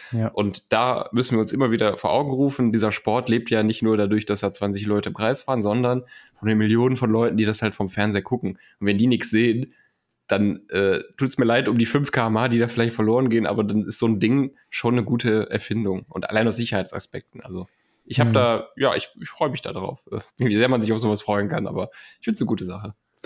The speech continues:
Speaker 1: Ja, das soll tatsächlich gar nicht so krass in die Aerodynamik eingreifen, hängt auch direkt an der Radaufhängung. Das heißt, äh, es bewegt sich einfach mit dem Rad mit, ähm,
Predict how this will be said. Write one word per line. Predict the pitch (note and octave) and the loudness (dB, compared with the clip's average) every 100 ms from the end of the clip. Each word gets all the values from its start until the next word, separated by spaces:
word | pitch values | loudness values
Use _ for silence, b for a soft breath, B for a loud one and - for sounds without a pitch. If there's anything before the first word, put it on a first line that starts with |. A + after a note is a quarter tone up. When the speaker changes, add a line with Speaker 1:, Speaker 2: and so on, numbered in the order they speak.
| B B B - | B B B -2
Speaker 1:
Ja, | A2 | 2
das | C3 A2+ | 2 2
soll | C#3+ | 2
tatsächlich | C#3 C#3 D#3 D3+ C3+ | 2 2 2 2 0
gar | - A2+ | 2 2
nicht | C3 C3 | 2 2
so | - B2+ | 0 0
krass | - A#2+ A#2+ D3+ | 0 0 2 2
in | |
die | B2 | 4
Aerodynamik | A#2+ C3+ A#2 A#2+ A2 A#2 A#2 - | 4 4 4 2 2 2 0 0
eingreifen, | A#2 D#3+ D#3 A2 C3 - E3 E3 | 2 2 2 2 0 2 4 6
hängt | B2 D3+ B2+ | 4 2 0
auch | A2 | 0
direkt | C3+ B2 B2+ | 0 2 2
an | A2 | 2
der | G2 | 2
Radaufhängung. | G2+ B2+ - D#3+ D#3 D3+ D#3 D#3 B B B | 2 2 2 2 2 4 4 4 B B B
Das | - - | -2 2
heißt, | A#2 B2 - - | 2 2 0 0
äh, | A#2 A2 | 2 2
es | A2+ - | 0 0
bewegt | A2 B2 B2 | 2 2 0
sich | A2 | 0
einfach | A#2+ A#2 | 2 2
mit | A2+ | 2
dem | A2 | 2
Rad | G#2 A2 - | 2 2 2
mit, | D#3+ D#3+ - B B B B _ - | 2 2 -6 B B B B _ -2
ähm, | B2+ A#2+ A#2+ A#2 A#2+ | 0 2 4 2 0